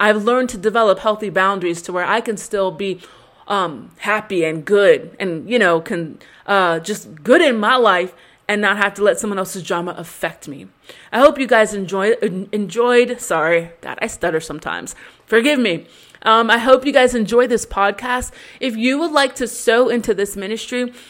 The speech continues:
what you're sowing into is me having the ability to be able to, one, do these podcasts, two, do the events that, uh, that we do. We had an event a couple of months ago,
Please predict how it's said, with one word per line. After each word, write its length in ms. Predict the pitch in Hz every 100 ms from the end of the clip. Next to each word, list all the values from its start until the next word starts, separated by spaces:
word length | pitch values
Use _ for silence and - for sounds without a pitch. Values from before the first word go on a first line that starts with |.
| -
what 200 | 233 294
you're 120 | 311
sowing 480 | 330 - 247 254 277
into 440 | - 254 247 233 220
is 280 | 214 202 202 - - _ _
me 280 | 202 233 311
having 400 | 294 240 233 220
the 160 | 226 208
ability 880 | 170 151 233 277 302 - 208 190 - -
to 140 | - 226
be 160 | 226
able 160 | 233 233
to, 300 | 233 226 220
one, 720 | 196 190 240 285 247 226 180
do 180 | 185 285
these 260 | 254 208
podcasts, 800 | - 180 160 160 - 160 165 - - - - _
two, 460 | - 320 302 254 247 - -
do 220 | 185 277
the 140 | 277 277
events 400 | 240 233 240 -
that, 320 | 208 196 202
uh, 380 | 208 196 185 170
that 200 | 175 214
we 140 | 214 190
do. 460 | 180 196 202 214 - -
We 140 | 208
had 160 | 226 214
an 60 | 202
event 240 | 175 202
a 40 |
couple 320 | 180 202 202 196
of 80 |
months 320 | 190 190 208 -
ago, 460 | 226 226 226 226